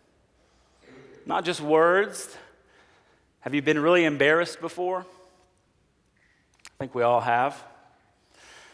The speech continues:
I can remember just a, a couple weeks, well, it's been a couple months ago now, being up in the education building, walking around again with my wife.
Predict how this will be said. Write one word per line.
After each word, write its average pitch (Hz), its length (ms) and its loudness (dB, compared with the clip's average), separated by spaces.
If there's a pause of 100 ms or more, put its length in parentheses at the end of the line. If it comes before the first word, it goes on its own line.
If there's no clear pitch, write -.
(1080)
I - 60 2
can 175 60 4
remember 190 240 2
just 170 160 -6
a, 156 200 2
a 156 40 0
couple 180 580 0
weeks, 196 340 -4
well, 175 200 6
it's 180 100 0
been 196 80 0
a 175 60 -4
couple 185 200 0
months 208 360 0
ago 143 240 2
now, 156 260 2
being 180 220 -2
up 180 180 4
in 175 80 -6
the 165 80 -2
education 180 720 -2
building, 160 480 2
walking 175 360 2
around 170 440 2
again 175 420 0 (420)
with 180 380 -2
my 156 460 2
wife. 160 720 -2